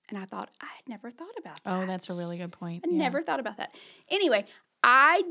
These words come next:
Speaker 1: do. I make myself go to the grocery on Sunday and get, I have this kinda like, I haven't done any planning. Here's my template for the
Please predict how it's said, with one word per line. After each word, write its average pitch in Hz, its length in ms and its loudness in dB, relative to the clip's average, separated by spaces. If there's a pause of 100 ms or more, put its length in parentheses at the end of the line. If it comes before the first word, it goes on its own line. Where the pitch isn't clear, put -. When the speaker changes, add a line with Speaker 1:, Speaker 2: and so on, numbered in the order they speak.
Speaker 1:
do. 247 540 4
I 196 100 6
make 208 380 4
myself 285 720 4
go 202 420 6
to 214 380 -4
the 196 100 -6
grocery 180 560 0
on 175 160 -6
Sunday 147 680 -4 (160)
and 160 180 -4
get, 175 600 2 (220)
I 190 40 -12
have 175 240 -8
this 175 180 -6
kinda 170 240 -8
like, 151 500 -8 (1120)
I 180 80 -6
haven't 175 260 -2
done 180 160 0
any 175 220 0
planning. 185 560 -2
Here's 170 220 -4
my 170 120 -6
template 175 440 -6
for 180 120 -10
the 175 220 -6